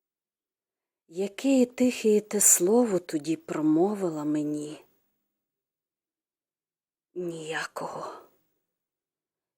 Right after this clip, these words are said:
І не пізнала б. А може, потім нагадала, сказавши: "Снилося, дурній". А я зрадів би, моє диво,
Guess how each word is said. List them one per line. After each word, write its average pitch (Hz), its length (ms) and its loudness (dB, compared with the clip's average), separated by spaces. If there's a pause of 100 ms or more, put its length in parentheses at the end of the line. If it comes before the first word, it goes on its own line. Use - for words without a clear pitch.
(140)
І 240 100 -8
не 226 160 -4
пізнала 202 800 0
б. - 220 -20 (1120)
А 226 120 -14
може, 240 320 0
потім 226 480 2
нагадала, 196 680 2
сказавши: 165 840 0
"Снилося, - 960 2 (200)
дурній". 147 800 -10 (2000)
А 175 140 -14
я 185 220 -8
зрадів 190 920 -2
би, 190 320 -2 (360)
моє 190 580 -2
диво, 185 880 2